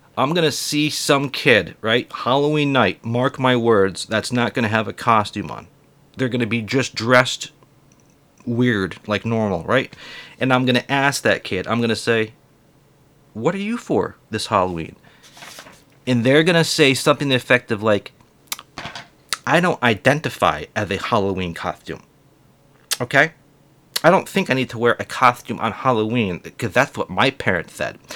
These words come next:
And my parents said that the reason I'm such a fucking snot is because this is Trump's America. And that's why kids are just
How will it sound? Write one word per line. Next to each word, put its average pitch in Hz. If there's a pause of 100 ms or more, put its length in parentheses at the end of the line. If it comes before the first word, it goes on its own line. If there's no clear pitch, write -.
(280)
And 120
my 165
parents 131
said 110
that 95
the 104
reason 110
I'm 147
such -
a 98
fucking 107
snot 135
is 104
because 101
this 127
is 82
Trump's -
America. - (480)
And 110
that's 160
why 117
kids 127
are 92
just -